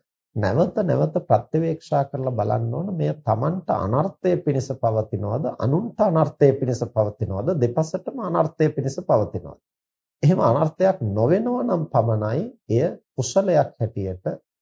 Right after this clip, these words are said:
යහපතක් හැටියට කරන්නට පුළුවන් වෙන්නේ. තමන්ට හෝ අනුන්ට හෝ දෙපසටම හෝ අනර්ථයක් සිද්ධ වෙනවා නම් ඒක නොකල යුත්තක් හැටියට බැහැර කළ යුතුයි කියලා බුදුරජාණන් වහන්සේ දේශනා කරා.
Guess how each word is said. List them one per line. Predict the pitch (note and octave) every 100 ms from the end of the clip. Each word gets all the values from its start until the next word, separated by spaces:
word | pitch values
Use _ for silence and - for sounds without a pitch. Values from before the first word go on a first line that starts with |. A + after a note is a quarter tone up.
| -
යහපතක් | A2 C3 D#3+ F#3+ F#3 -
හැටියට | - C#3+ B2 A#2+ D#3
කරන්නට | - C3 B2 A#2+ F3+
පුළුවන් | - G#2+ G2 -
වෙන්නේ. | B1 - _ _ _ _ C3+
තමන්ට | B2+ F#3+ A3 G#3
හෝ | G3 F3
අනුන්ට | - G2+ C#3+ F#3+ E3+
හෝ | E3 D#3
දෙපසටම | A2+ G#2+ E3 F3+ - - F#3
හෝ | D#3+ D#3+ D3
අනර්ථයක් | - G#2 F#3+ - F3+ B2+ -
සිද්ධ | G#2 F2 G2
වෙනවා | G2+ G#2 G#2
නම් | G#2 G#2+ _ _ _ _ A#2+
ඒක | B2 A#2+ A2+ G#2+ A2 _ G#2
නොකල | G#2+ A2+ - F3+
යුත්තක් | E3+ C#3 - - A#2+ -
හැටියට | G#2 G2+ G2+ A2 D3
බැහැර | A2 B2 F3
කළ | - C3+
යුතුයි | A#2+ G#2 - G2+
කියලා | G2+ - D3+
බුදුරජාණන් | D3+ A#2 G#2 G#2 G2 F#2+
වහන්සේ | F#2+ F2+ C#3 D#3+
දේශනා | G#2 - - -
කරා. | - -